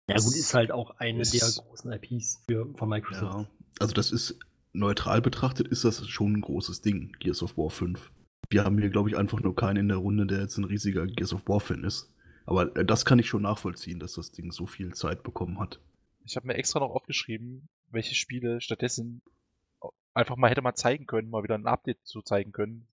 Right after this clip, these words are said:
Speaker 2: wo einfach nichts kommt.
Speaker 3: Was wäre das denn zum Beispiel?
Speaker 2: Äh, wir haben letztes Jahr auf der E drei Tunic vorgestellt.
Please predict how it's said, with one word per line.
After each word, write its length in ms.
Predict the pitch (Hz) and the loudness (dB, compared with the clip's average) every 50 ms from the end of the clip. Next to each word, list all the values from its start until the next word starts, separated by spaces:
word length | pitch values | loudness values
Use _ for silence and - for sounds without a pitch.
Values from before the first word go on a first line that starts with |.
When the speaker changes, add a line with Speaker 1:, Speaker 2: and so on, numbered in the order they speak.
| _ | _
Speaker 2:
wo 140 | - 104 110 | -12 -8 -6
einfach 200 | 110 - - 113 107 | -4 -4 -4 -6 -8
nichts 340 | 113 117 123 - - - - | -8 -10 -10 -10 -10 -10 -6
kommt. 260 | - 95 104 107 104 _ _ - - - - - - - - | -2 -2 -2 -2 -4 _ _ -20 -18 -16 -14 -12 -12 -8 -4
Speaker 3:
Was 160 | - - - | -4 0 4
wäre 180 | 104 110 98 95 | 4 4 4 4
das 140 | 85 - - | 0 0 -2
denn 160 | 87 85 - | -4 -4 -4
zum 100 | - 82 | -6 -4
Beispiel? 400 | - 80 - - - - 110 - - _ _ _ _ _ _ _ _ - | -4 -4 -4 -2 -2 -2 -4 -4 -8 _ _ _ _ _ _ _ _ -4
Speaker 2:
Äh, 60 | - | -2
wir 300 | 107 104 101 101 104 104 | 0 0 0 0 0 0
haben 160 | 110 117 117 | -2 -2 0
letztes 400 | 120 131 - - - - - - | 2 2 2 4 4 2 2 4
Jahr 180 | - 139 131 127 | 6 4 4 4
auf 80 | 127 - | 2 -2
der 120 | - - | -4 -6
E 20 | - | -2
drei 480 | 117 117 113 110 107 107 110 110 110 - _ _ _ _ _ - - | 0 2 2 2 2 0 -2 -4 -8 -10 _ _ _ _ _ -10 -6
Tunic 320 | - 139 160 180 180 - - | -4 -4 -2 -4 -6 -6 -4
vorgestellt. 640 | - 156 151 151 - - - 135 139 143 - - | -4 -4 -4 -2 -6 -2 0 0 0 0 -4 -8